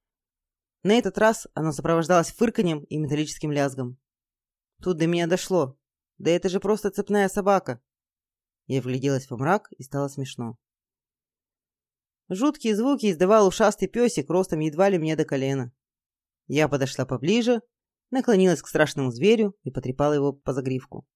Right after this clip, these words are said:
«Ах ты маленький! Да какие мы грозные!» Рычание мгновенно прекратилось таким звуком, как будто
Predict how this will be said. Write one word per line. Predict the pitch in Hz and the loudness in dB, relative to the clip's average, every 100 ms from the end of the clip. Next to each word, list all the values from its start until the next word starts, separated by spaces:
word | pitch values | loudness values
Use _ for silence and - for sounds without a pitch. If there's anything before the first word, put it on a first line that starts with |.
| _ _ _ _ _ _ _ _ - | _ _ _ _ _ _ _ _ -8
«Ах | 262 - | -8 -4
ты | 277 | -2
маленький! | 254 262 254 214 190 139 131 _ - | 2 2 2 2 0 -6 -10 _ -10
Да | 135 | -8
какие | 139 139 165 147 | -6 -6 -4 -2
мы | 151 | -2
грозные!» | 139 131 175 208 214 190 139 _ _ _ - | -2 0 2 2 2 0 -2 _ _ _ -10
Рычание | 175 - 208 190 | -8 -2 0 2
мгновенно | 185 170 180 180 | 2 0 0 0
прекратилось | - 143 165 170 190 - | -4 -6 -4 0 0 0
таким | 147 147 147 | -6 -4 -4
звуком, | 156 240 214 185 _ _ - | -2 0 -2 -4 _ _ -6
как | 185 | -4
будто | 220 294 208 | -2 -2 -2